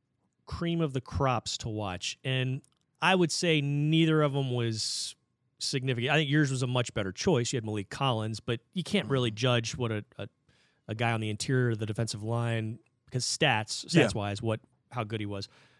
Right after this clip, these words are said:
Speaker 1: Mine, uh, was Brevin Jordan. It's kind of a quieter game for Brev.
Speaker 2: Right.
Speaker 1: Uh, he's kinda banged up, too.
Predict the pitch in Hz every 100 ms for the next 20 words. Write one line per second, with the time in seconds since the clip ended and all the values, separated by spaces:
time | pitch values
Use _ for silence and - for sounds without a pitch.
0 | _ 135 175 196 180 165 147 135 - 135
1 | 143 160 139 131 151 147 139 _ _ _
2 | _ _ _ - - 180 147 - 143 139
3 | 123 117 120 113 - 107 110 98 - -
4 | 110 110 104 110 139 123 - 170 113 110
5 | 104 104 - 127